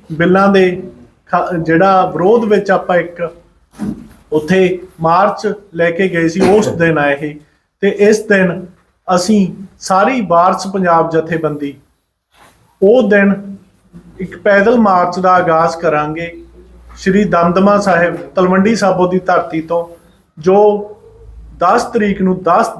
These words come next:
ਦਸੰਬਰ ਨੂੰ ਤਖਤ ਸ਼੍ਰੀ ਕੇਸਗੜ੍ਹ ਸਾਹਿਬ, ਅਨੰਦਪੁਰ ਸਾਹਿਬ ਵਿਖੇ ਸਮਾਪਤੀ ਹੋਊਗੀ।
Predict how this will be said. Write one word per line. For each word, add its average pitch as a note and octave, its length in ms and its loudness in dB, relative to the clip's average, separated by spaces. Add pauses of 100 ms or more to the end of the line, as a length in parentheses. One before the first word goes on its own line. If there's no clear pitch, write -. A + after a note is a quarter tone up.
ਦਸੰਬਰ E3+ 480 0
ਨੂੰ F#3 360 -2 (800)
ਤਖਤ G#3 320 0
ਸ਼੍ਰੀ G#3 280 -4
ਕੇਸਗੜ੍ਹ F#3+ 480 -2
ਸਾਹਿਬ, F#3+ 300 2
ਅਨੰਦਪੁਰ F3+ 760 -2
ਸਾਹਿਬ F#3 320 2
ਵਿਖੇ F3+ 340 0
ਸਮਾਪਤੀ D#3+ 600 -2
ਹੋਊਗੀ। F3 480 -6